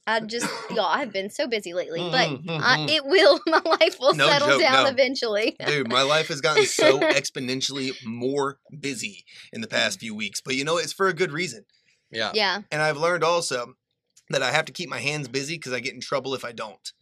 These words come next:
Speaker 2: You know what I'm
Speaker 1: Yeah.
Speaker 2: saying? So if I have something to do, I need to do it.
Speaker 1: Well,
Speaker 2: You know what I'm
Speaker 1: see,
Speaker 2: saying?
Speaker 1: I, like, literally sit around all day. Like, if I have, like,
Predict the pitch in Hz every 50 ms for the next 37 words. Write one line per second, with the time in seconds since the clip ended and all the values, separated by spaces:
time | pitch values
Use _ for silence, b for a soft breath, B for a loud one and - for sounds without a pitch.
0 | _ _ _ - - 170 - - - 214 202 202 - - - 147 139 135 147 139
1 | 127 113 123 131 135 143 143 131 - _ _ _ _ _ _ _ _ - - 160
2 | 147 147 151 156 147 135 135 147 131 101 113 135 147 147 143 120 123 123 135 135
3 | 123 117 131 120 113 101 120 123 123 117 107 101 95 - - - - - - 233
4 | 302 - 131 - - - - - 135 135 131 131 127 208 233 262 311 359 370 320
5 | 277 262 262 247 233 254 262 269 269 285 - - - 254 254 269 240 208 196 196
6 | 226 233 240 247 269 254 247 233 220 214 233 220 214 208 220 220 220 208 208 214
7 | 202 -